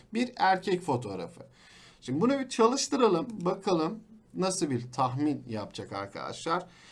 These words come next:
Şimdi tahmin sınıfı sıfır dedi. Sıfır dediğimiz erkek. Yani bir erkek fotoğrafını, hiç görmediği bir erkek fotoğrafını Google'dan indirdim bir erkek fotoğrafını. Bakın görmüş olduğunuz gibi erkek olarak yani sıfır etiketiyle tahmin etti.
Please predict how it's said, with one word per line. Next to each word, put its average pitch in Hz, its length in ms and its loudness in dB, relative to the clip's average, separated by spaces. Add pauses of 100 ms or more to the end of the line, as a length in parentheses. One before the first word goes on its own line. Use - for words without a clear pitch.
(160)
Şimdi 123 220 -4
tahmin 190 400 2
sınıfı 220 640 -2
sıfır 170 640 2
dedi. 107 380 -2
Sıfır - 460 -2
dediğimiz 127 540 0
erkek. 135 480 -2
Yani 139 240 2
bir 156 160 -2
erkek 151 440 -4
fotoğrafını, 123 540 -2
hiç 170 260 -2
görmediği 160 600 4
bir 113 80 0
erkek 110 420 -4
fotoğrafını 123 680 -6 (460)
Google'dan 151 460 6
indirdim 113 440 4
bir 104 60 -6
erkek 110 380 -6
fotoğrafını. 123 680 -6 (240)
Bakın 190 420 0
görmüş 175 360 6
olduğunuz 113 420 0
gibi 170 220 0
erkek 147 460 0
olarak 107 380 -4
yani 127 200 -2
sıfır 175 360 0
etiketiyle 113 600 -4
tahmin 113 360 0
etti. - 260 -12